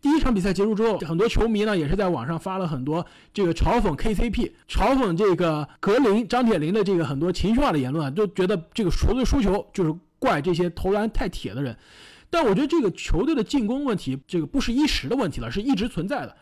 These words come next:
也不是哪一个球员的问题，是这个球队的阵容以及这个体系的问题。因为球队从上到下呢，其实除了詹姆斯之外，现在在隆多这个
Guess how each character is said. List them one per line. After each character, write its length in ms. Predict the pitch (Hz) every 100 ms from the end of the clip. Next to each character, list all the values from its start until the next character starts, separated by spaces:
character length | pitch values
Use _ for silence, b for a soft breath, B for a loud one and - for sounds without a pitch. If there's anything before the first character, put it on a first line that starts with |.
| b
也 140 | 156 147
不 120 | 220
是 280 | 254 220 -
哪 280 | - - 123
一 60 | 214
个 120 | 294
球 220 | 180 196
员 80 | 214
的 40 |
问 100 | 226
题， 100 | 160 175
是 80 | 233
这 100 | 240
个 40 |
球 280 | - - 196
队 100 | 262
的 60 |
阵 200 | 277 339
容 240 | 196 160 208 _
以 100 | 127
及 120 | 220
这 60 | 240
个 80 |
体 220 | 226 - 101
系 160 | 311
的 60 | 269
问 120 | 127
题。 160 | 110 - B B -
因 80 | 330
为 100 | - -
球 220 | - 170
队 160 | 269 285
从 300 | - 175 247
上 140 | 294
到 140 | 247 208
下 140 | 208
呢， 100 | 156
其 160 | 127 220
实 100 | 226 -
除 140 | -
了 100 | 269 226 -
詹 200 | 311 311
姆 80 |
斯 140 | 170 190
之 80 | 254
外， 140 | - - -
现 140 | 269
在 60 | 226
在 140 | 220
隆 280 | 185 151 185
多 360 | 233 247 202 - -
这 120 | 180
个 160 | 143